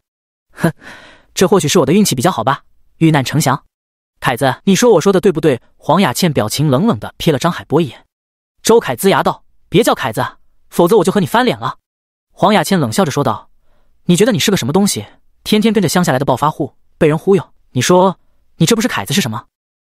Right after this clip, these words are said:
黄雅倩，你找死啊！你怎么突然就变了个人？疯疯癫癫，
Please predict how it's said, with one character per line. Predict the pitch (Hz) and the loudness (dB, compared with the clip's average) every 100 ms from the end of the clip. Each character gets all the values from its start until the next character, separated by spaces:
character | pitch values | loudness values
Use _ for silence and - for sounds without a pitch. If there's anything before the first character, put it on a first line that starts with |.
| _ | _
黄 | - - 160 | -8 0 0
雅 | 160 | 0
倩， | - 185 135 - _ _ - | -2 -2 -4 -8 _ _ -4
你 | 151 | -2
找 | 170 277 | 0 0
死 | - 104 | -2 -4
啊！ | - - _ _ _ _ _ _ | -6 -8 _ _ _ _ _ _
你 | 190 | 0
怎 | 170 | 0
么 | 127 | -2
突 | - | 0
然 | 160 110 110 - _ - | 2 0 -4 -10 _ -4
就 | 214 | 0
变 | 269 | 0
了 | 135 | 0
个 | |
人？ | 101 - _ _ _ _ _ _ | -8 -16 _ _ _ _ _ _
疯 | - 175 | -2 -2
疯 | 170 180 | 0 0
癫 | 165 170 | 2 2
癫， | 165 | 0